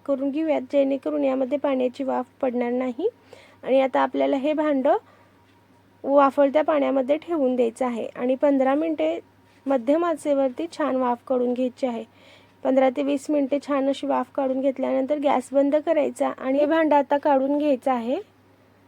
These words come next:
आणि त्यानंतर तुम्ही इथे बघू शकता की पिठामध्ये गुठळ्या पडलेल्या आहेत,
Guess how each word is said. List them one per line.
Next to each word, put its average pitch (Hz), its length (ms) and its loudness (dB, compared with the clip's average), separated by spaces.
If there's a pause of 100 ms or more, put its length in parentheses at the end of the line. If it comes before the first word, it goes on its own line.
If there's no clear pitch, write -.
(160)
आणि 277 220 2
त्यानंतर 311 520 4 (220)
तुम्ही 285 160 2
इथे 294 160 0
बघू 277 280 2
शकता 285 320 -2
की 294 120 -6
पिठामध्ये 277 600 0
गुठळ्या 269 420 -2
पडलेल्या 262 440 0
आहेत, 254 160 -4